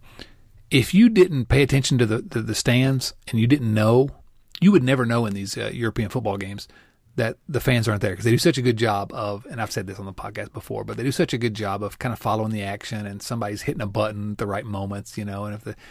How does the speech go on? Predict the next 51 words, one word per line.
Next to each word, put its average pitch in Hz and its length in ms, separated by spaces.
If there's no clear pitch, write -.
if - 80
Tottenham 127 280
scores, 110 580
uh, 120 60
which 127 140
they 175 80
did, 143 160
Harry 135 160
Kane 127 220
had 127 140
two, 123 300
uh, 120 60
goals 113 360
against, 104 400
um, 110 280
Newcastle, 110 560
and 110 120
my 107 80
ma-, 113 180
my 110 60
man 110 240
Heung-min 110 300
Son, 113 460
uh, 110 180
has 104 200
had 110 120
a 104 40
couple 113 260
goals, 104 340
uh, 113 160
in 107 80
the 104 60
last 107 200
two 117 120
games. 104 340
He's 110 120
just 110 140
the, 113 160
the 107 80
best 101 260
player 107 140
in 107 60
the 104 60
history 101 220
of 104 60
the 104 60
world, 104 380
but 101 200
it 185 140
really, 190 640
it, 247 180